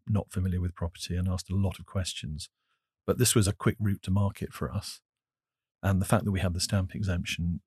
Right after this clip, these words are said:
that was as good as it, it got, really, for us. So we were able to launch it quite quickly. And we are differentiated from that main competitor fund.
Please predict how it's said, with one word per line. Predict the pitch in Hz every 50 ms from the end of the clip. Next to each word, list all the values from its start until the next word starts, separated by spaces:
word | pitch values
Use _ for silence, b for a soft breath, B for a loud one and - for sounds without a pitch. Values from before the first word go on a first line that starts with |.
| _ _ _ -
that | 107 104 104
was | 104 98
as | 104 98
good | - - 113 104
as | 104 95 98 - - _
it, | 113 98 - - _ _
it | 104 98 -
got, | - 117 117 - -
really, | - 87 87 95 95
for | - - 85
us. | 85 87 - -
So | - - 107 101 98 98
we | 98 101 101
were | 101 104 104
able | 101 101 98
to | - 101
launch | 98 98 92 90 - -
it | - -
quite | - - 87 87 -
quickly. | - 101 - - 104 98 - _ _ _ _ _ _ _ _ _ _ _ _ _ _ _ _ -
And | 120 107 104 104 101 101 101 104 - - - _ _ _ _ _
we | 113 110
are | 101 95
differentiated | - 117 - - - 101 98 98 95 - 101 92 90 - - 90 -
from | - - 98 98
that | 95 101 95 -
main | 101 101 98 95 95
competitor | - - 85 - 101 - - - 104
fund. | - - 110 101 92 85 87